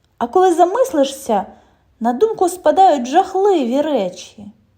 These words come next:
В усякому разі, мені спадають. Я б хотів ходити у школу і вчитись,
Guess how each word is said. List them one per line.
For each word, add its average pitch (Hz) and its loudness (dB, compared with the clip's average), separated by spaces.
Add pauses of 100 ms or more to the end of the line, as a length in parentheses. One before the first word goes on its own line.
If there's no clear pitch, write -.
(640)
В 233 -8
усякому 349 0
разі, 370 0 (280)
мені 370 -4
спадають. 185 -6 (1000)
Я 339 2
б 359 -10
хотів 427 0
ходити 339 -4
у 269 -2
школу 349 2
і 254 -2
вчитись, - -6